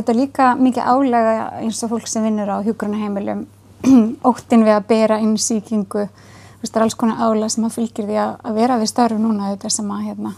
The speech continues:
að s-, að smita aðra mögulega án þess að vita af því og annað slíkt sem að, en það er svona talandi um atvinnuleysi, það er alveg rétt, við vorum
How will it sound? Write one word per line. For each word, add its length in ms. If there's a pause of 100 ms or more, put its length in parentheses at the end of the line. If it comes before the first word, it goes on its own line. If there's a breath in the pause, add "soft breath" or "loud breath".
að 80
s-, 140
að 140
smita 340
aðra 260 (160)
mögulega 540
án 100
þess 140
að 60
vita 240
af 180
því 140
og 80
annað 220
slíkt 240
sem 180
að, 100 (1160 loud breath)
en 60
það 260
er 80
svona 300
talandi 340
um 120 (100)
atvinnuleysi, 580
það 80
er 60
alveg 180
rétt, 380
við 140
vorum 360